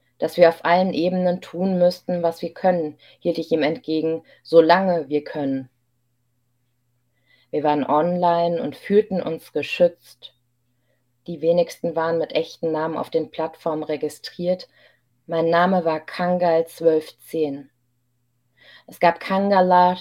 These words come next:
im Dorf meiner Anane. Sie hatte am zwölften Oktober Geburtstag.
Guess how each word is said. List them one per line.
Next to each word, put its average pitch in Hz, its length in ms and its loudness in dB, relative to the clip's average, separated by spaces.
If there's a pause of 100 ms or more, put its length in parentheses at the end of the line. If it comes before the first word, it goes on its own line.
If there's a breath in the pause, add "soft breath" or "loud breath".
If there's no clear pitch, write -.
im 165 160 -2
Dorf 165 260 4
meiner 165 300 -4
Anane. 156 640 -4 (1000)
Sie 180 160 2
hatte 180 180 2
am 170 160 0
zwölften 190 480 2
Oktober 175 440 -2
Geburtstag. 165 760 0